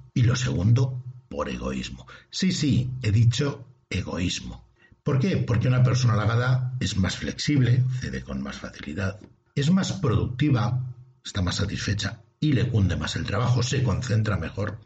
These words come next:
es más fácil de involucrar, le apetece participar y es menos conflictiva, se siente más a gusto. Al final, eso es lo que llamamos egoísmo positivo.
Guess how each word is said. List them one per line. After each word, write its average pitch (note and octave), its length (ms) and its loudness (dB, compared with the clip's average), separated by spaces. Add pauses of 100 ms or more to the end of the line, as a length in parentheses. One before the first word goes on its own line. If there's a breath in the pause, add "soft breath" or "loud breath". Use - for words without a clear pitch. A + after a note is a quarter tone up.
(520 loud breath)
es B2+ 160 2
más D3+ 220 2
fácil C3 360 4
de A2+ 100 6
involucrar, G2+ 1000 2
le F#2 160 0
apetece - 580 0
participar - 760 -4 (460 loud breath)
y D#3+ 60 2
es D3+ 100 2
menos E3+ 240 4
conflictiva, A2+ 760 2
se - 180 -6
siente G#2 260 2
más G2+ 160 2
a - 40 -2
gusto. - 420 -2 (180 soft breath)
Al - 160 -4
final, C3 540 0
eso - 240 0
es G2 60 4
lo F#2+ 120 0
que D#2+ 140 -4
llamamos B2+ 680 0 (140)
egoísmo A#2 720 0 (320)
positivo. B2+ 680 2